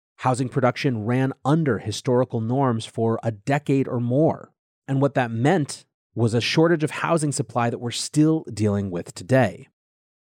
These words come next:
Sen is arguing in this piece that even if the same level of talent destruction doesn't happen exactly for the financial side of the mortgage business, restaffing in the wake of layoffs will still take time, and that means that rates will remain inflated longer than they otherwise would have needed to based on changes in Fed policy.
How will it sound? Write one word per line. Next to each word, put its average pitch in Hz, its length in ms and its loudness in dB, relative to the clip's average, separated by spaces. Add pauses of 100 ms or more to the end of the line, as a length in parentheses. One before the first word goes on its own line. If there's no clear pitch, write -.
Sen 170 260 2
is 147 120 4
arguing 147 500 4
in 127 80 2
this 117 180 2
piece - 320 0
that 131 180 -2
even 226 220 0
if 285 100 -2
the 170 80 0
same 160 400 2
level 127 400 2
of 117 120 -2
talent 131 340 -2
destruction 120 500 -2
doesn't 123 280 -2
happen 117 420 -4
exactly 101 640 -4
for 113 120 -4
the 104 120 -2
financial 110 500 -2
side 110 340 0
of 98 100 -4
the 98 60 -6
mortgage 110 460 0
business, 90 500 -6 (320)
restaffing 147 920 0
in 101 80 -2
the 101 60 -2
wake 123 280 0
of 110 100 -2
layoffs 113 520 0
will 113 80 -6
still - 280 0
take 127 340 -2
time, 123 480 0
and 95 140 -6
that 143 160 0
means 170 260 0
that - 160 -2
rates 123 300 0
will 123 120 2
remain 107 300 -2
inflated 147 540 2
longer 117 260 0
than 120 140 -2
they 123 120 -2
otherwise 98 500 -4
would 95 140 -6
have 98 100 -8
needed 143 340 4
to 127 180 -2
based 98 340 -4
on 110 140 -2
changes 92 400 -6
in 101 120 -6
Fed 85 240 -10
policy. - 680 -2